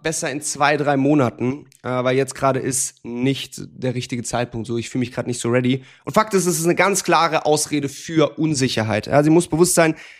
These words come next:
wenn das nicht das richtige Timing wäre, dann würde die Person jetzt nicht im Gespräch sitzen. Weil wieso setzt du dich mit etwas auseinander, was jetzt gerade nicht der Fall ist bei dir?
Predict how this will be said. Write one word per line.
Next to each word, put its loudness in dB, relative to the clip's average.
wenn 2
das 2
nicht -4
das 0
richtige -2
Timing 0
wäre, 0
dann -4
würde -2
die -8
Person -6
jetzt -4
nicht -10
im -8
Gespräch -10
sitzen. -10
Weil -4
wieso -4
setzt -2
du -12
dich -8
mit -4
etwas -4
auseinander, -2
was -4
jetzt -4
gerade -6
nicht -8
der -2
Fall 0
ist -2
bei -2
dir? -6